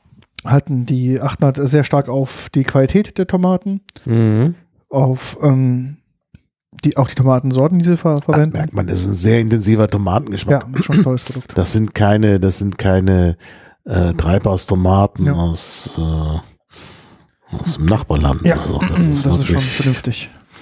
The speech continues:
Speaker 2: Das sind tolle, tolle Tomaten, also die richtig geschmacksintensiv
Speaker 1: Mhm.
Speaker 2: sind. Also finde ich schon ganz klasse. Und von daher ist das dann auch nicht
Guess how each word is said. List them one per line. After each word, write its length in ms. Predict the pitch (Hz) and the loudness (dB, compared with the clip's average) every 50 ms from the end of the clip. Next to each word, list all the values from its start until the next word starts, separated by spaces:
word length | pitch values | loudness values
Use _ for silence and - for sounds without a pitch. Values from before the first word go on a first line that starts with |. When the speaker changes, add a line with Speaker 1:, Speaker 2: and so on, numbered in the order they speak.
| - - - - _ _ _ - | -20 -20 -20 -20 _ _ _ -20
Speaker 2:
Das 380 | - 143 127 104 82 82 - - | -20 -16 -12 -6 -4 -2 -2 0
sind 160 | 85 82 80 _ _ _ _ _ _ | -2 -2 -4 _ _ _ _ _ _
tolle, 480 | - 98 95 92 95 95 92 87 87 87 - - | -2 -2 0 2 2 2 2 0 -2 -6 -8 -4
tolle 260 | - 117 131 123 104 - | 0 2 2 2 2 0
Tomaten, 500 | - 80 80 78 78 78 - - - 76 | -4 -4 -2 -2 -2 -4 -4 -8 -10 -8
also 120 | 76 73 | -8 -6
die 100 | 73 78 | -6 -4
richtig 340 | 78 98 - - - 87 - | -2 -2 -4 -2 -6 -8 -8
geschmacksintensiv 680 | 85 85 - - 104 - - - 87 85 78 80 85 139 | -8 -8 -4 -6 -6 -4 -6 -10 -8 -8 -10 -10 -6 -6
Speaker 1:
Mhm. 100 | 139 135 | -6 -4
Speaker 2:
sind. 240 | 131 135 156 - _ _ _ _ _ _ - - - - - - - - _ _ - | -4 -6 -8 -10 _ _ _ _ _ _ -20 -20 -20 -20 -20 -20 -20 -20 _ _ -8
Also 200 | - 82 76 78 | -8 -6 -6 -4
finde 220 | - 104 107 120 | -4 -2 0 0
ich 60 | 117 - | 0 2
schon 140 | 127 120 | 2 2
ganz 260 | 117 113 107 - - - | 2 0 0 -2 -2 0
klasse. 320 | 131 110 - - 92 87 _ _ _ _ _ _ _ _ _ - - - - - - - - - _ _ - - | 0 0 0 -2 -6 -6 _ _ _ _ _ _ _ _ _ -20 -20 -20 -20 -20 -20 -20 -20 -20 _ _ -16 -10
Und 140 | 98 87 - | -8 -8 -6
von 180 | - 98 90 85 | -4 -4 -2 -2
daher 340 | 82 80 90 110 120 135 131 | -2 0 2 2 4 4 4
ist 200 | 127 120 - - | 2 2 2 0
das 160 | 123 107 - | 0 0 2
dann 200 | - 120 123 131 | 0 0 0 0
auch 240 | 120 113 113 110 101 | 0 0 0 0 0
nicht 760 | 110 123 127 - - - - - - - - - - - - | 2 0 0 0 -2 -10 -12 -14 -14 -16 -16 -16 -18 -18 -20